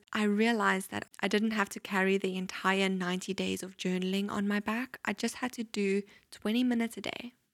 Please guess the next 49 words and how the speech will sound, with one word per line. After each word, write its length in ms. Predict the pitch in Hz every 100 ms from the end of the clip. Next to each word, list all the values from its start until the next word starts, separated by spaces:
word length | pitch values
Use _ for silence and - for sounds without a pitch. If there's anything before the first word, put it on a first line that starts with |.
| _ -
That's 220 | 240 247
it. 140 | 233 _ _ _ -
I 60 |
all, 240 | - 220 - -
like, 220 | 214 202
I 60 | 208
had 120 | 208
to 80 | 208
wake 240 | 220 277
up 200 | 262 262 -
and 100 | 202
do 120 | 185
twenty 320 | - - 285
minutes, 420 | 277 262 262 - - _ _ _ _ -
and 140 | 196
then 80 | 196
I 60 |
could 160 | 202 196
carry 320 | 233 214 220
<laughs> 120 | 196 196
on 200 | 202 196
with 240 | 185 190 175
my 120 | 185
day. 220 | 185 139
And 100 | 196
then 100 | 196
before 320 | 208 208 226
I 120 | 208
knew 240 | 208 214 113
it, 300 | 202 254 - -
the 60 | 196
ninety 300 | 196 185 202
days 200 | 185 180
of 100 | 190
journaling 400 | 180 180 180 185
was 200 | 185 -
done. 340 | - - 220 _ _
So 160 | - 233
by 160 | 233
completing 640 | 233 240 233 233 233 247 240
Kyra's 420 | 202 190 190 -
course, 640 | - 185 185 233 - - - _
and 200 | - 208
all 180 | 185 202
the 100 | 196
mini 280 | 196 196 190
courses 500 | - 190 196 202 196
and 160 | 196 196
challenges 840 | 196 185 185 185 - - 240